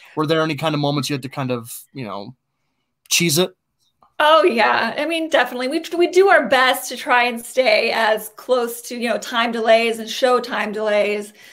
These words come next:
Speaker 2: But, you know, there are times where you gotta finesse it a little bit. And, um, you know, it is, you know, the, one of the things of, like, no sound in space. It's like, well,
Speaker 1: Yeah.
Speaker 2: you know, it would be very boring to watch a no sound. Like, it's just not gonna,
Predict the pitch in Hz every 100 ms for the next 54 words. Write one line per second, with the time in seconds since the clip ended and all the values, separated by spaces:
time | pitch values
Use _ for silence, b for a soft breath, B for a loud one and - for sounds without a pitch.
0 | B B _ 269 254 254 - - 233 226
1 | 214 208 247 247 240 240 - 220 220 214
2 | 233 233 226 269 269 277 b b b b
3 | _ - 427 370 277 277 277 269 254 247
4 | 240 254 269 349 302 247 240 226 - 233
5 | 226 233 254 247 254 269 262 - B B
6 | B B - 254 277 277 269 240 269 269
7 | 269 269 277 277 269 262 254 277 294 269
8 | 262 262 262 - 233 254 311 - - 214
9 | 240 240 254 247 254 269 247 226 - -
10 | - 285 262 302 311 294 330 320 294 320
11 | 311 262 277 277 277 269 262 262 254 247
12 | 240 - 254 240 233 240 - 262 262 247
13 | 247 247 233 220 214 226